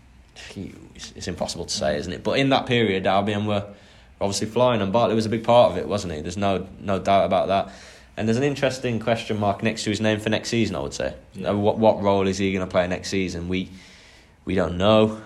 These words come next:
Speaker 1: Um, yeah, so that, that will be interesting to, to see. But that was, I'm not gonna say a sliding doors moment, not by, by no means, but you know, what,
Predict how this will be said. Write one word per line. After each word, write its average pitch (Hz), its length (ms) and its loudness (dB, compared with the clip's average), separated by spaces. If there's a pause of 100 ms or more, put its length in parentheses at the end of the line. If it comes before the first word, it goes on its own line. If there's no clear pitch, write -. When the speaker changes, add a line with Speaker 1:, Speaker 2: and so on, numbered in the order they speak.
Speaker 1:
Um, 90 680 4 (920)
yeah, 95 340 0
so 92 320 -2
that, 76 380 -8
that 110 140 2
will 104 100 0
be 101 120 -2
interesting 95 380 -6
to, 92 160 -8
to - 320 -18
see. 101 240 0
But 87 140 -4
that 107 180 4
was, 113 200 0 (600)
I'm 127 60 -10
not 135 80 0
gonna 98 120 -2
say 92 120 2
a 85 60 2
sliding 87 480 0
doors 90 380 -2
moment, 85 420 -6 (240)
not 90 240 -12
by, 90 220 0
by 87 200 -4
no 90 240 -2
means, 82 300 -6
but - 360 -4 (1040)
you 80 100 -10
know, 80 120 -8
what, 50 40 -12